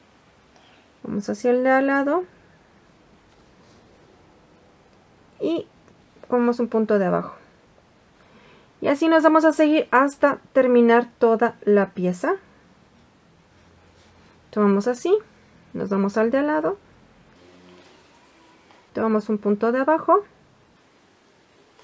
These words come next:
Y retiramos algún alfiler si no se estorba. Espero que alcancen a ver cómo se está viendo la pieza. Y así nos vamos a seguir hasta terminar toda nuestra pieza. Ahora es el turno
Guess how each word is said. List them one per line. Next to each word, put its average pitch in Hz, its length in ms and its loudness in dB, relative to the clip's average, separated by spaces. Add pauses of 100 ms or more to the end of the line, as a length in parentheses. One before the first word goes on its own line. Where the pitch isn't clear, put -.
(160)
Y 254 80 -4
retiramos 247 440 4
algún 220 240 2
alfiler 240 360 2
si 247 160 -2
no 208 180 2
se 220 140 -2
estorba. 180 420 -4 (1040)
Espero 247 280 4
que 254 60 2
alcancen 214 460 2
a 247 60 4
ver 262 180 2
cómo 220 220 0
se 214 100 -6
está 202 220 0
viendo 202 280 4
la 214 160 4
pieza. 285 280 0 (840)
Y 302 40 4
así 320 160 2
nos 330 120 6
vamos 330 280 4
a - 40 -12
seguir 311 220 0
hasta 311 220 2
terminar 294 520 2 (240)
toda 269 840 8
nuestra 240 640 0 (1400)
pieza. - 360 -10
Ahora 403 220 10
es - 80 4
el 294 180 6
turno 311 440 6